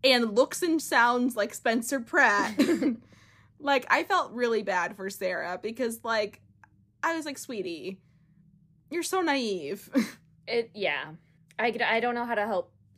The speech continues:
Speaker 2: some people <laughs> when they take home Spencer Pratt's.
Speaker 1: Yeah, like, and he really is, like, you know how in the second Little Mermaid, like, there's Morgana, who's Ursula's sister, and
Speaker 2: Yeah,
Speaker 1: she's the
Speaker 2: of
Speaker 1: villain?
Speaker 2: course. Yeah.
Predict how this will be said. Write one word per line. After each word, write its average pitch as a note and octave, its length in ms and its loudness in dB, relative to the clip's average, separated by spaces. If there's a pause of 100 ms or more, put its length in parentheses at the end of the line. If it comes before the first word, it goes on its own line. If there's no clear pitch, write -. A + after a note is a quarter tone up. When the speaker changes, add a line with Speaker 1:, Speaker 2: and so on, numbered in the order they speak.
(140)
Speaker 2:
some - 240 -8
people D#3 560 -8
<laughs> - 80 -20
when C4 720 2
they A3 240 -4 (340)
take B3+ 240 2
home F#3+ 160 -2
Spencer G3 400 -4
Pratt's. F#3+ 480 -8 (260)
Speaker 1:
Yeah, D4 600 0 (120)
like, D#4+ 200 -4
and D#4 100 -4
he G4+ 180 -4
really D#4 300 -6
is, A#3 540 0
like, A3 260 -2
you B3+ 100 -6
know D4 100 -4
how D#4+ 340 -2 (300)
in A3+ 340 -2
the B3+ 100 -6
second G#3+ 560 -6
Little G3+ 220 -4
Mermaid, F#3+ 580 -6
like, F3+ 240 -8
there's G3 180 -8
Morgana, G3 680 -2
who's G3+ 180 -6
Ursula's F#3 440 -6
sister, G3 520 -6
and A3+ 100 -4
Speaker 2:
Yeah, D4 80 -2
Speaker 1:
she's F4+ 120 -4
the C#4+ 60 -4
Speaker 2:
of G3 60 -6
Speaker 1:
villain? A3 360 -2
Speaker 2:
course. A3+ 340 -12
Yeah. C4 220 -8